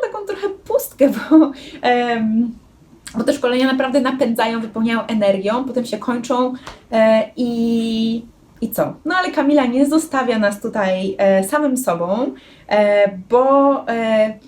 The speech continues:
ma coś takiego w swojej ofercie jak dziennik coachingowy. I to są cztery, em, e, cztery takie książeczki, to jest praca na cały rok. Em, i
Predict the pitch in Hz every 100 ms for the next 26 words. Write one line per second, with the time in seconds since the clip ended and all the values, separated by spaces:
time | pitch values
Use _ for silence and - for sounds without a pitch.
0 | - 226 330 - - 240 269 247 269 -
1 | 233 - 202 214 214 240 214 196 247 262
2 | - 190 185 170 156 151 185 262 - -
3 | - - 214 220 240 233 - - 269 302
4 | 262 233 226 220 214 214 208 208 208 -
5 | _ _ _ _ _ - _ _ - -
6 | - 226 220 - 330 330 294 262 - 226
7 | 202 - 220 254 240 - 247 254 226 202
8 | 214 208 185 214 311 - - - - 208
9 | 208 202 202 202 202 202 208 - - _
10 | - - - - - - - - _ -
11 | - - - - - - - - - 269
12 | 262 262